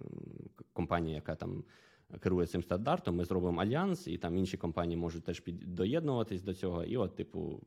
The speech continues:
там все це розроблюється. То fido Al-, Alliance — це, власне, така організаційна структура. U two F — це перший стандарт, який вони зробили, який, ем, е, власне, стандарт на,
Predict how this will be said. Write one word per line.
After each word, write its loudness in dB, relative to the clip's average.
там 0
все -4
це -2
розроблюється. -6
То -8
fido 6
Al-, 2
Alliance — 4
це, -2
власне, 2
така -4
організаційна 0
структура. -4
U 4
two 4
F — -2
це 2
перший 2
стандарт, 0
який 0
вони 4
зробили, 0
який, 2
ем, -2
е, -8
власне, 0
стандарт 2
на, 0